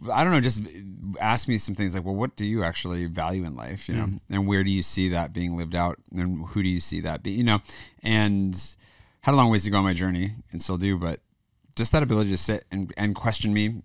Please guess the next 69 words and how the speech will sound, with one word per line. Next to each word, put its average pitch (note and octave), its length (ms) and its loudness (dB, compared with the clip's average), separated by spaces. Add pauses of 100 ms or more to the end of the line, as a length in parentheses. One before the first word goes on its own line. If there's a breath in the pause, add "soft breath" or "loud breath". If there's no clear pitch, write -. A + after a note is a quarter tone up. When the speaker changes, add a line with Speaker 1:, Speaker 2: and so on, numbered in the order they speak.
Speaker 1:
in G#2 140 0
a G#2 40 2
way G2 180 2
that F#2+ 100 -2
was F#2 140 -4
honest, F#2+ 340 -2
and G2 100 0
then F2+ 80 0
I F2+ 120 -2
could F2+ 140 -6
respond F2+ 300 -2
honestly. F2 520 -4 (1080 soft breath)
It's A2 120 0
not E3+ 120 6
something E3+ 200 4
that G#2 240 2
can A#2 100 0
be G#2+ 60 4
replicated G2 640 2
with F2+ 100 -2
somebody F#2+ 240 0
who's F2 120 -4
not F2 120 -2
willing F2+ 160 -2
to E2+ 60 -4
be E2+ 80 -4
honest E2+ 240 -6
back. F#2+ 260 -2
Like, F#2 140 -4
I've, G2+ 160 2 (100)
I've G#2+ 180 0
tried G2+ 200 2
to F#2+ 60 4
be G2+ 80 6
that C#3 100 6
Speaker 2:
So A#2+ 100 4
Speaker 1:
for G2+ 60 0
Speaker 2:
true. G2 100 2
Speaker 1:
people F#2 340 -2
Speaker 2:
Yep. G#2+ 220 -6
Speaker 1:
who F#2+ 360 2 (420 soft breath)
I've G#2 140 0
asked A2+ 240 4
them, G2+ 100 2
and F2+ 240 0
you F#2+ 140 0
can F#2+ 160 -2
get G2+ 180 2
really F#2+ 320 0
twisted F#2 300 -4
answers F2+ 320 -4
back F#2 260 -2
where F#2 80 0
you, F#2 220 -2
they'll, G2+ 240 0
people C#3+ 300 -6
will A#3 60 -2
just G2+ 160 -2
straight G#2+ 160 0
up E2+ 80 -4
lie E2+ 280 -2
to A#2 80 2
you A2 240 2
to F#2 160 -2
protect - 500 -4
their F#2+ 200 2
own F#2+ 140 0
beliefs F#2 300 0
sometimes. G#3+ 400 0